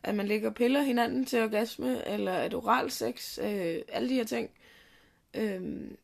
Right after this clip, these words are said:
hvornår er det her behov opfyldt? Er det ved orgasme? Det er det for de, langt de fleste, vil jeg sige. Men der er også nogen, der bare nyder samværet, intimiteten i sexen, og ikke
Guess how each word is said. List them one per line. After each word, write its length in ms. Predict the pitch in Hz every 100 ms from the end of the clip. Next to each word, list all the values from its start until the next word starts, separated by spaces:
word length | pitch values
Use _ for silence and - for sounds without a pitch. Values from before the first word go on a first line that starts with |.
| _ _ -
hvornår 500 | 220 240 254 247 254
er 80 | -
det 180 | 220
her 140 | 247 220
behov 440 | 226 208 202 220 -
opfyldt? 520 | 226 - - - - _ _ _ _ _ _ -
Er 60 | 196
det 160 | 226
ved 100 | 220
orgasme? 400 | 196 - 254 - - _ _ _ _ _ _ _ -
Det 80 | -
er 40 |
det 100 | -
for 80 | -
de, 120 | - - _ _
langt 260 | - - -
de 80 | -
fleste, 280 | - - - _ _ _ _ _ _ -
vil 60 | -
jeg 60 |
sige. 220 | - - - _ - _ -
Men 160 | 190
der 60 | 180
er 160 | 226 247
også 220 | 220 220
nogen, 200 | 214 214
der 60 |
bare 320 | 202 185 190 196
nyder 400 | 214 214 208 214 _ _ _ -
samværet, 500 | - 208 214 175 170
intimiteten 680 | 190 202 196 - - - 202 _ _ -
i 80 | 208
sexen, 380 | - - - 175 _ -
og 120 | -
ikke 240 | - -